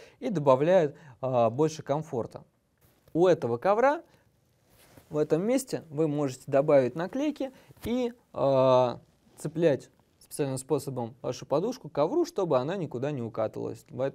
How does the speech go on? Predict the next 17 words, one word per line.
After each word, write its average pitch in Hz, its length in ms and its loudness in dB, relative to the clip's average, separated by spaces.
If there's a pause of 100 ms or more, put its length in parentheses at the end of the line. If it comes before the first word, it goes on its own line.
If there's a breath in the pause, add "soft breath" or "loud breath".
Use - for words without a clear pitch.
во 135 300 -8
время 156 400 -2
сна 247 300 -8
будет 135 260 -6
очень 131 220 -8
комфортно 131 460 -8
и - 20 -10
удобно. 104 420 -10 (640 soft breath)
Традиционно 165 760 0 (100)
у 147 60 -10
ковров 147 500 -2 (140)
Seat - 320 -6
Summit, 302 440 -2 (600 soft breath)
а, 127 220 2
дополнительно 165 500 -2
идут 147 240 -4
заплатки. 117 520 -6